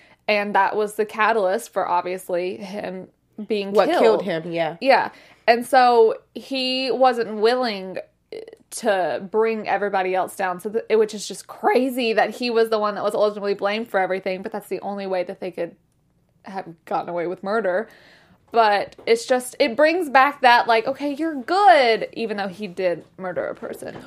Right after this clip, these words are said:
Speaker 1: You know?
Speaker 2: While we're talking about Wes, we, let's, okay. It, okay. Is Laura and Frank back together right now?
Speaker 1: Y-, yes and no. So they
Speaker 2: You
Speaker 1: are, but then they got into that fight, but then,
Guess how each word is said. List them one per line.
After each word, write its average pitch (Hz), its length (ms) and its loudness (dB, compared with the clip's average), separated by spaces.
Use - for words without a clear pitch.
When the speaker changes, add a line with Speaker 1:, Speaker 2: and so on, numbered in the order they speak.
Speaker 1:
You - 80 -14
know? - 20 -10
Speaker 2:
While 233 160 8
we're 285 120 2
talking 294 360 -2
about 277 260 -2
Wes, 165 560 -2
we, 202 140 0
let's, 262 280 2
okay. 190 520 -2
It, - 160 0
okay. 175 300 -6
Is 220 160 0
Laura 294 320 6
and 359 120 2
Frank 269 260 -2
back 247 160 -2
together 226 300 0
right 233 180 2
now? 233 280 -4
Speaker 1:
Y-, - 500 -20
yes 233 380 2
and 196 220 -4
no. 117 280 -8
So 269 140 4
they 269 120 6
Speaker 2:
You - 40 4
Speaker 1:
are, 277 400 8
but 269 100 -2
then 226 120 -4
they 208 100 -2
got 185 80 0
into 202 140 -8
that - 200 -6
fight, 240 600 4
but 220 160 -2
then, 190 440 -2